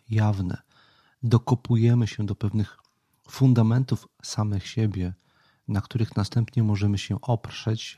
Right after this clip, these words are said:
albowiem widzimy w nich podstawę tego, kim jesteśmy.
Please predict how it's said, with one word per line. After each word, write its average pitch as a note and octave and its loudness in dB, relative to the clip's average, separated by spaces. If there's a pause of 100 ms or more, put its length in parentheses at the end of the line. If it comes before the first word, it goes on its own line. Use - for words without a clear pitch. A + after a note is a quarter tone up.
albowiem G#2 -4 (340)
widzimy G#2 0
w F2+ -4
nich G2+ -2 (120)
podstawę F#2 -4 (140)
tego, G#2+ -2
kim - -6
jesteśmy. G2+ -4